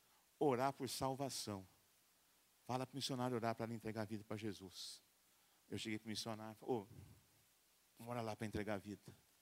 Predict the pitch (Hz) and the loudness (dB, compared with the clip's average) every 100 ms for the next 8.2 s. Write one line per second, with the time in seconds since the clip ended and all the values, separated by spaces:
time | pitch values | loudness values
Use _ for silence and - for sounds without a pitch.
0 | _ _ _ - - - - _ _ _ | _ _ _ -20 -20 -20 -20 _ _ _
1 | _ _ _ _ _ _ _ _ - - | _ _ _ _ _ _ _ _ -2 2
2 | 247 208 185 - _ - - - - 277 | 2 0 -2 -16 _ -20 -20 4 10 12
3 | 277 285 254 247 254 190 185 196 214 214 | 12 10 6 6 6 6 8 10 12 12
4 | 196 175 - - - 214 214 190 185 175 | 10 8 0 -18 6 8 10 10 12 10
5 | 180 170 156 180 190 190 202 190 202 180 | 8 0 0 4 6 8 6 6 6 6
6 | 180 170 175 - 196 202 202 190 190 196 | 4 6 6 6 4 4 4 2 -2 0
7 | 190 196 180 - 202 190 175 180 185 160 | 2 4 4 2 4 4 4 4 4 2
8 | 185 165 | -4 -8